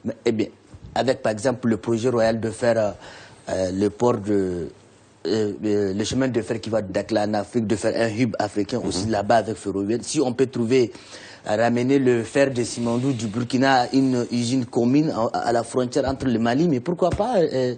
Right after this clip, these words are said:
Speaker 1: les pays africains feront leur, euh, comment on appelle ça, leur voiture, ou plus. Imaginez notre mode de trans-, de transport de demain, pas que la voiture, qui marcherait avec des énergies renouvelables.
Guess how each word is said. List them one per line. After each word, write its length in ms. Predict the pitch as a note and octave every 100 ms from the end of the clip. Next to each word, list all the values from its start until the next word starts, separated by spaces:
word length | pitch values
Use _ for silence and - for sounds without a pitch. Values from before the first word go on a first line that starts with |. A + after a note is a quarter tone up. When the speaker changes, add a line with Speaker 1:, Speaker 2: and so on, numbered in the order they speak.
| - -
Speaker 1:
les 100 | C3
pays 200 | D#3 C#3+
africains 360 | C3 C3 D#3
feront 220 | C#3+ C3 C#3
leur, 360 | C3+ B2+ - - - - - -
euh, 320 | A2 A2 A2 G2 - - - - B2
comment 180 | C3 C3
on 60 | A#2+
appelle 200 | A2 A#2
ça, 80 | A2
leur 200 | A2+ A2+
voiture, 380 | G#2+ G#2+ A#2+ G#2+
ou 80 | E3+
plus. 500 | G3 G3 - - - _ _ _ _ -
Imaginez 480 | D3 D#3 C#3 D#3+ D#3+
notre 280 | F#3+ G#3+ E3+
mode 260 | D#3 F#3
de 80 | C#3+
trans-, 420 | B2 C#3 C#3+ - - - - -
de 80 | -
transport 460 | B2+ F3 E3 A#3 G#3+
de 100 | F3
demain, 340 | C#3 C#3 A#2 G#2 - _ -
pas 100 | E3+
que 120 | E3
la 100 | A#2+
voiture, 380 | G2 G#2 G2+ G2+ - _
qui 140 | B2+
marcherait 560 | A2+ A2+ A#2+ C3+ D3 D3+
avec 240 | C3+ B2+
des 220 | A#2+ A2
énergies 260 | A#2 A2 A2+
renouvelables. 420 | A2 G2 G2 G2+